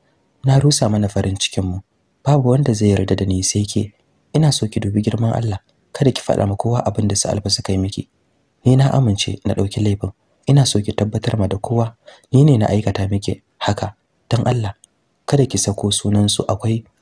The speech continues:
kada ki sako sunansu akwai matsala. Za ki santa nan gaba."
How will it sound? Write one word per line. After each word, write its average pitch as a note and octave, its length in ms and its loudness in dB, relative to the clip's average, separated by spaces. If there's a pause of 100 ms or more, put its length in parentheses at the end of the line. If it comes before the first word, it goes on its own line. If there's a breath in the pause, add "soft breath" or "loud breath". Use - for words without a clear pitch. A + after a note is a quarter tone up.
(360)
kada D3+ 200 4
ki - 80 -4
sako G#2+ 280 2
sunansu G#2+ 440 0
akwai A#2 240 -4
matsala. A2+ 380 -2 (640)
Za B2+ 200 2
ki C#3 100 -4
santa G#2 320 -2
nan F#2+ 220 0
gaba." - 240 -6